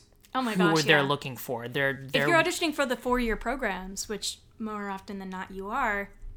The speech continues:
Speaker 1: you're auditioning in front of people who are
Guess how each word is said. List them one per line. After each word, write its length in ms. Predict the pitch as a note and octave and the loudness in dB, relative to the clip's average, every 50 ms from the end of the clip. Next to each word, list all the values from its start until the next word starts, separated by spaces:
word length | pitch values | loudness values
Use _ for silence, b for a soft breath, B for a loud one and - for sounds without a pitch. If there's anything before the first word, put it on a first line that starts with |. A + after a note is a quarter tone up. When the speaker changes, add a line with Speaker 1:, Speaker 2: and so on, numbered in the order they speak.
| - - - - | -14 -18 -18 -16
Speaker 1:
you're 380 | - G3+ G#3+ G#3+ G#3+ G#3 G#3 G#3 - - _ - - | -10 -6 -4 -4 -4 -4 -6 -8 -12 -16 _ -10 -8
auditioning 600 | G#3+ G3+ A#3 A3+ - B3 A3 G#3 G3+ G3+ G3+ - | -6 -6 -4 -6 -4 -2 -2 -2 -2 -4 -6 -8
in 80 | G#3 G3+ | -8 -8
front 160 | - A3 G#3 | -8 -8 -8
of 60 | G3 - | -8 -8
people 300 | - A3 A3 A3 G3+ G3 | -8 -10 -6 -6 -8 -4
who 280 | - G#3+ G#3 G#3 G3 - | -2 -2 -2 0 -2 -2
are 420 | - F#3+ G3 F#3+ F#3+ F#3+ F#3 F#3 | 0 0 0 0 -2 -2 -4 -8